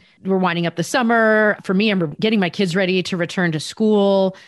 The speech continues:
and I'm cleaning the house. I'm, like, getting rid of all the old stuff. And I remember hearing someone say in Denver that we should consider options like the ones you just mentioned that'll give clothing options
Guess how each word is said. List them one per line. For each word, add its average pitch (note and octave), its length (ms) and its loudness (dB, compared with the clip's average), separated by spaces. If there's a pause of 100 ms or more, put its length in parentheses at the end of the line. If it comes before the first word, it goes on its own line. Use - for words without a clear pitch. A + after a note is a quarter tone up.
(280)
and G3+ 120 -2
I'm F3 100 -2
cleaning F#3+ 400 0
the D#3 60 -2
house. - 360 -4
I'm, C3 80 -10
like, D3+ 140 -8
getting A3+ 200 2
rid A#3 120 2
of F#3 80 2
all G#3+ 220 2
the B3 160 2
old G3+ 160 2
stuff. E3 600 -4
And F3+ 160 0
I F3 60 0
remember G#3+ 420 2
hearing A#3 280 0
someone F#3+ 280 -2
say F#3 160 -2
in F3+ 100 0
Denver C#4+ 220 0
that G3+ 140 0
we G3 80 0
should C#4+ 260 -2
consider B3 360 -2
options D#3 320 -2
like F3+ 140 -2
the F#3 80 -6
ones E3+ 240 -2
you F#3 60 -6
just E3+ 240 -4
mentioned F#3 480 -2 (420)
that'll G3 200 0
give A#3 220 -2
clothing G#3 360 0
options E3 580 -4